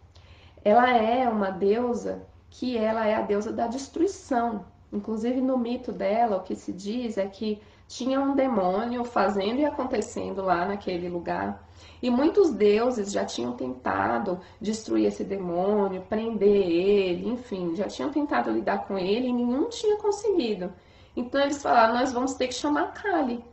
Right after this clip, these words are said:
E é uma deusa, ou seja, é um, é um aspecto do feminino, em que a gente realmente precisa, olha, tirar as espadas, pisar, sair no fogo, mostrar a careta, botar a língua pra fora e falar, "Aqui não,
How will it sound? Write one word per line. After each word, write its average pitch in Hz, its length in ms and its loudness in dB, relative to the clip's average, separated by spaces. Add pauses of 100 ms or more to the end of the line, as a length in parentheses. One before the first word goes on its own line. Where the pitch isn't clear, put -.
(520)
E 262 180 2
é 247 120 6
uma 311 220 4
deusa, 214 760 2 (140)
ou 240 120 -2
seja, 185 600 -4
é 208 180 6
um, 294 340 0 (460)
é 220 100 2
um 233 140 2
aspecto 285 880 0
do 202 140 -2
feminino, 190 600 -8 (640)
em 208 80 -6
que 240 200 -2
a 226 80 2
gente 233 320 -4
realmente 262 640 2
precisa, 220 640 -6 (300)
olha, 240 480 2 (140)
tirar 262 460 0
as 311 80 2
espadas, 240 800 -2 (400)
pisar, 233 400 4
sair 240 260 0
no 233 120 -6
fogo, 220 340 0
mostrar 240 340 2
a 247 40 2
careta, 220 520 2
botar 208 280 -2
a - 20 0
língua 220 240 -4
pra 220 160 -6
fora 214 520 2
e 220 40 -4
falar, 202 560 -4
"Aqui - 400 -10
não, 196 960 2